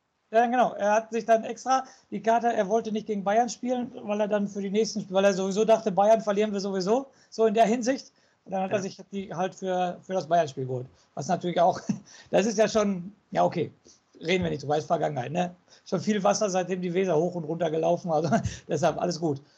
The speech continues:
Speaker 1: Ähm, ja, ich, ich bin bei dir. Und, aber es gibt halt Situationen im Spiel, du hast selber Fußball gespielt, wir haben alle Fußball gespielt.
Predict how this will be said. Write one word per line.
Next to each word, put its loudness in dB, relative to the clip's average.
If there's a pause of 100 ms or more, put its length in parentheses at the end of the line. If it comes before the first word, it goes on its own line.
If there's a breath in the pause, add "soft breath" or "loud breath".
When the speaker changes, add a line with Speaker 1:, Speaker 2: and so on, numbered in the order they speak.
(240 soft breath)
Speaker 1:
Ähm, 0 (140)
ja, 2
ich, -12 (160)
ich -10
bin -2
bei 0
dir. 0
Und, -2
aber 2
es -6
gibt -8
halt -4
Situationen -2
im -4
Spiel, -4
du 2
hast 2
selber 0
Fußball -4
gespielt, -6
wir 0
haben -2
alle -2
Fußball -2
gespielt. -2